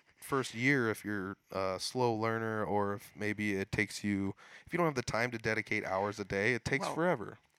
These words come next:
Speaker 2: and here's another point. Learn how to practice.
Speaker 1: Yes.
Speaker 2: 'Cause I know when we started out,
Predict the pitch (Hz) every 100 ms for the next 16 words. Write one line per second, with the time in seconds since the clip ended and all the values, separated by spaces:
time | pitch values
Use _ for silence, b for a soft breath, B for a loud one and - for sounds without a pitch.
0 | - 156 151 156 160 135 120 117 101 -
1 | 95 80 - - _ _ - 117 139 135
2 | 123 107 - 95 92 - 87 - - -
3 | _ B B B B B 95 95 90 -
4 | - - _ - 156 - - 160 165 180
5 | 165 107 127 156 - 147 147 147 156 160
6 | 151